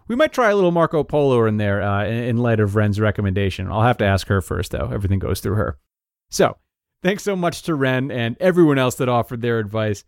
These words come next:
And I will be back again soon with another featured entry from Vibely. But in the meantime, join us on there if you haven't. It's a lot of fun.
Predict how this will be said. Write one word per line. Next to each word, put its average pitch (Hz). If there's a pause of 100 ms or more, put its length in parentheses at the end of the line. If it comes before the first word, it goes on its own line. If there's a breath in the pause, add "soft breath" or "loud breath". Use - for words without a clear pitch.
(320)
And 113
I 147
will 190
be 175
back 170
again 139
soon 175
with 135
another 143
featured 139
entry 135
from 120
Vibely. 117 (420)
But 135
in 156
the 156
meantime, 208
join 240
us 156
on 127
there 120
if 110
you 113
haven't. 110
It's 160
a 190
lot 190
of -
fun. 107